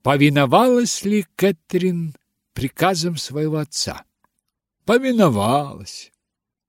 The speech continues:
продолжила домоправительница. Её любовь к нему до сих пор осталась главным чувством в её сердце. Он говорит с ней без злобы, он говорил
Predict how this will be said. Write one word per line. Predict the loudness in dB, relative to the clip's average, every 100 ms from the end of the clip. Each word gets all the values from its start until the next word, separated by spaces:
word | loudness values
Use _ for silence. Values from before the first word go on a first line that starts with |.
| _
продолжила | -6 0 2 2 0 -2 -2 -2
домоправительница. | -2 -2 -2 0 2 2 0 -2 -2 -4 -10 -12 _ _ _ _ _ _
Её | 4 6 8
любовь | 8 6 8 6 4
к | -2 0
нему | 0 4 4 4
до | 6 6
сих | 4 0 -2 -6 -4
пор | 2 4 4 0
осталась | -2 -6 -6 -2 0 0 -4
главным | -4 -2 0 -2 -6 -8 -10
чувством | -6 -4 -6 -10 -12 -10 -8 -4
в | -2
её | 0 -2
сердце. | -2 -4 -6 -6 -8 -10 -12 -20 _ _ _ _ _ _ _
Он | -8 -2
говорит | 2 4 4 2
с | -2 -4
ней | -2 0 -2 -6 _ _
без | -6 -4 -4
злобы, | -2 2 6 6 4 -2 -8 -10 _ _ _ _ _ _ -20 -6
он | -2 0
говорил | 2 4 4 2 0